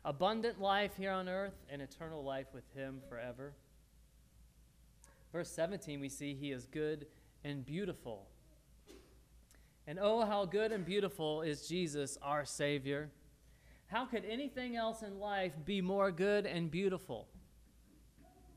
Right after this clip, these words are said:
Have you considered what this world would be like without the grace of Jesus?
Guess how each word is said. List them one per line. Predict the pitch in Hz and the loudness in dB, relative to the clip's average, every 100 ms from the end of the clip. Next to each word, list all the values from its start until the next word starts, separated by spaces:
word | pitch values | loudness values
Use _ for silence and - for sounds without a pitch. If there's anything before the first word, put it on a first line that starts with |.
| - - - - - - | -20 -20 -20 -20 -6 0
Have | 220 | 2
you | 320 | 2
considered | 320 330 - 202 185 135 165 208 - - - - - - - | 0 -2 0 2 4 4 2 -2 -12 -20 -20 -20 -20 -20 -12
what | 151 190 196 - - | 2 4 4 0 -10
this | 170 196 160 | -2 -2 -2
world | 156 175 185 180 | 2 6 6 4
would | 165 139 | 0 0
be | 160 | 0
like | 165 165 165 160 | 2 2 2 -2
without | 135 147 143 - - | -2 2 2 0 -6
the | |
grace | 127 135 143 139 | -6 -2 -2 -2
of | 135 113 | -8 -8
Jesus? | 120 127 139 143 - - | -8 -8 -8 -8 -10 -14